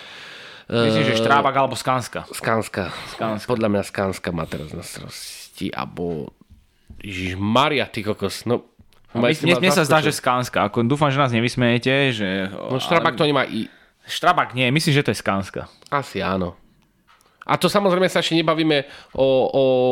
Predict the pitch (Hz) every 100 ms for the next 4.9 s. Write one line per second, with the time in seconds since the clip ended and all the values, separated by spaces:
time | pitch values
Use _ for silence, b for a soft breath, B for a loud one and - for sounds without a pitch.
0 | 123 123 120 131 131 117 123 131 127 110
1 | 92 110 113 110 110 107 87 90 135 117
2 | 110 113 107 98 - 82 90 87 110 107
3 | 101 101 101 - - 98 92 87 95 101
4 | 127 147 117 - - 92 - - -